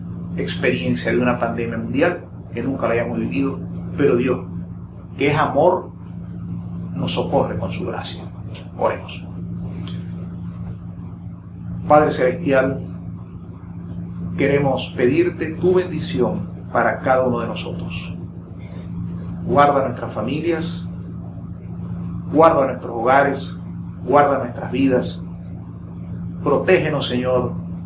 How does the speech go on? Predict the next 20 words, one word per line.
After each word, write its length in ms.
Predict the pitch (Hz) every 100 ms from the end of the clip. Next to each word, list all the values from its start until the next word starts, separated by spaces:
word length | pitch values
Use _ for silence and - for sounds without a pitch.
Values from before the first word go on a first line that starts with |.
| - - - - - - -
una 220 | 170 180
vez 200 | 151 -
más 520 | 135 127 117 - - - - - -
en 140 | 139
esta 260 | 151 - 139
situación 680 | - - 120 - 131 123 -
tan 140 | 143 143
difícil 480 | 147 - 175 - 117
que 80 |
estamos 320 | 113 113 110 -
viviendo. 380 | 101 - - - - - - 55 57 - - - 175 - - - - - - - -
También 220 | 131 -
quiero 200 | 143 143
pedirte 360 | 135 139 160 156
por 160 | 143
los 100 | 139
enfermos, 760 | - - 147 147 156 151 - -
por 120 | 127
los 100 | 117
médicos 680 | 120 135 139 - - - -